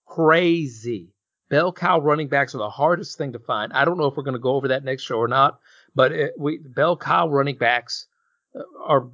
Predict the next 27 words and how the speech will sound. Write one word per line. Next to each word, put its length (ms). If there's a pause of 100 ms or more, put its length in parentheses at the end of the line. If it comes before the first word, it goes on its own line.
going 280
out 140
to 80
pasture 540
nowadays 560
and 100
never 220
coming 300
back 420 (320)
because 180
there's 160
so 100
many 140
running 240
back 240
by 140
committees. 540 (280)
So 480 (160)
they 260
are 280
going 420
like 280
crazy 520
in 100
drafts 380
right 180
now. 280